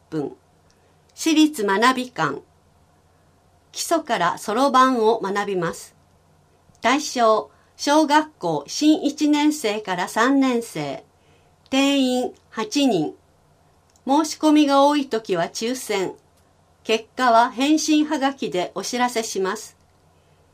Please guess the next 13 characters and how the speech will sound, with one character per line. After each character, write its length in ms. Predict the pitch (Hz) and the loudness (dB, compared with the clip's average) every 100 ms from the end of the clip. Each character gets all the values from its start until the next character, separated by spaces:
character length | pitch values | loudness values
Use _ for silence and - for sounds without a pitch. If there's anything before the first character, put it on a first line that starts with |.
| _ _ _ | _ _ _
五 140 | 220 254 | 0 4
人 300 | 302 320 330 | 6 4 2
以 60 | |
下 120 | 330 254 | 0 -2
の 140 | 254 | -2
と 120 | 214 | -6
き 180 | 214 185 | -6 -4
は 240 | 156 165 - | -4 -4 -6
中 160 | 226 | -6
止 220 | 254 240 240 | -6 -6 -6
し 160 | 196 | -4
ま 180 | 175 220 | -4 -6
す。 180 | - | -10